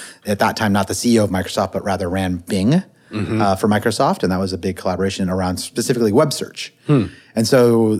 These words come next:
Speaker 1: Microsoft really wanted to get web search put on to Facebook dot com, right? Much like it was working in parallel at that period of time to power web search on yahoo dot com, right? This is their,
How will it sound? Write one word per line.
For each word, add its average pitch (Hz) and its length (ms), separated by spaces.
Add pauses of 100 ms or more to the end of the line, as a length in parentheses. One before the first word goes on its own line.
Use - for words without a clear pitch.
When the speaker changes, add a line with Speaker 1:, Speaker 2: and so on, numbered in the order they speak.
(120)
Speaker 1:
Microsoft 143 580
really 131 340
wanted 107 380
to 98 200
get 98 320
web 110 220
search 98 420
put 113 240
on 101 480 (380)
to 101 240
Facebook 104 340
dot 90 160
com, - 280
right? 98 200
Much 98 220
like 92 160
it 98 120
was 95 200
working 98 240
in 92 160
parallel 90 300
at 90 180
that 104 320
period 95 180
of 87 80
time 98 240
to 90 140 (320)
power 127 340
web 104 180
search 98 220
on 90 140
yahoo 117 340
dot 82 180
com, - 240
right? 110 300
This 104 200
is 98 80
their, 98 220